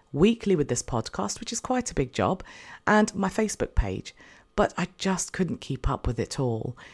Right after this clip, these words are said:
So I had to pause on creating lots of content for my free public Facebook group.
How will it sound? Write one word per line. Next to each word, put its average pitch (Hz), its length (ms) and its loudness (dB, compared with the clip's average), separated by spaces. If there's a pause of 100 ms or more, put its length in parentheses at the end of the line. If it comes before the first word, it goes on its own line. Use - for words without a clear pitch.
(180)
So - 300 6
I - 60 0
had 214 240 -2
to 220 100 -4
pause 220 380 2
on 131 160 0
creating 143 420 -2
lots 135 320 0
of 139 120 -6
content 139 540 0
for 156 240 2
my 135 180 2
free 170 520 2
public 131 440 -2
Facebook - 420 -2
group. - 420 -10